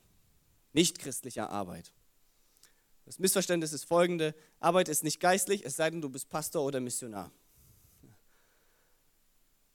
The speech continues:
Und ich würde behaupten, dass das ebenfalls nicht stimmt. Das würde nämlich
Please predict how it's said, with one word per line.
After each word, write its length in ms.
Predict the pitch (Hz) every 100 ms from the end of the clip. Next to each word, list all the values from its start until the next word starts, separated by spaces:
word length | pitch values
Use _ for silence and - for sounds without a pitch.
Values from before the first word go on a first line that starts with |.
| _
Und 120 | 151
ich 100 | 160
würde 140 | 190 185
behaupten, 480 | 160 160 185 - 170
dass 140 | 147
das 200 | 139 -
ebenfalls 800 | 160 156 143 147 131 123 - - - - - - - -
nicht 240 | 135 -
stimmt. 400 | - 143 101 - _ _ _ _ _ _ _ _ _ _ _ - _ _ _ -
Das 180 | 127
würde 160 | 151 143
nämlich 400 | 143 143 139 -